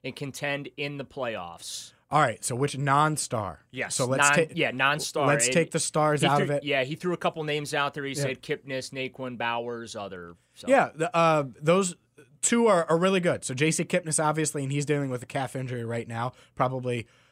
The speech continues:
Speaker 2: um, gonna be out for at least a week, up to ten days, uh, until he resumes baseball activity. So that stinks. Bauers, naturally, he's the biggest.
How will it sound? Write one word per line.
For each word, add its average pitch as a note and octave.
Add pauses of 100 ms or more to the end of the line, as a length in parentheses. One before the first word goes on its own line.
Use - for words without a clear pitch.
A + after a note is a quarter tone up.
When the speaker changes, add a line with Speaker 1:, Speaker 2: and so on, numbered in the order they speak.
(140)
Speaker 2:
um, G#2
gonna A#2+
be A2+
out A#2
for A#2
at G#2+
least B2
a G#2+
week, A#2
up A2+
to G2+
ten A#2+
days, A#2 (580)
uh, G#2+
until A#2
he B2
resumes A#2
baseball A#2
activity. A2
So A2
that B2+
stinks. -
Bauers, D3 (220)
naturally, E3
he's E3
the F#3+
biggest. F#3